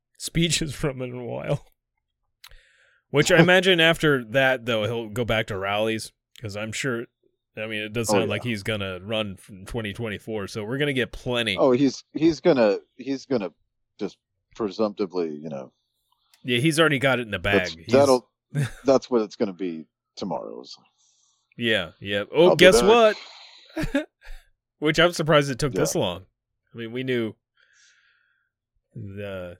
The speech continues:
Speaker 2: I
Speaker 1: he
Speaker 2: kinda
Speaker 1: was
Speaker 2: figured this is when it was gonna be C pac, but
Speaker 1: Yeah. The big reveal.
Speaker 2: Florida. Yeah.
Speaker 1: I'm trying to, like,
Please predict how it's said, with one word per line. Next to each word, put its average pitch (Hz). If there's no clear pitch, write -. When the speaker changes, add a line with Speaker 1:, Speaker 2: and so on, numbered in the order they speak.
Speaker 2:
I 156
Speaker 1:
he 165
Speaker 2:
kinda 196
Speaker 1:
was 160
Speaker 2:
figured 131
this 110
is 101
when 95
it 110
was 98
gonna 98
be 85
C 85
pac, 69
but 71
Speaker 1:
Yeah. 101
The 110
big 117
reveal. 104
Speaker 2:
Florida. 92
Yeah. 95
Speaker 1:
I'm -
trying 160
to, 151
like, 110